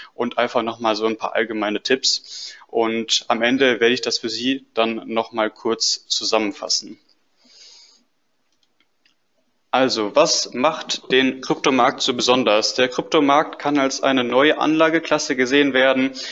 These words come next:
da, ähm, ja, sich der Markt eben grundlegend von den klassischen Märkten unterscheidet. Also zum Beispiel dem Devisenmarkt oder auch dem Aktienmarkt. Und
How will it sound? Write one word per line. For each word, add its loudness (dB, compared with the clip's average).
da, 4
ähm, -6
ja, 2
sich -6
der 2
Markt 2
eben -2
grundlegend -2
von -2
den 0
klassischen -2
Märkten 0
unterscheidet. -2
Also -2
zum -10
Beispiel -2
dem -2
Devisenmarkt 0
oder -2
auch 0
dem -8
Aktienmarkt. -2
Und 0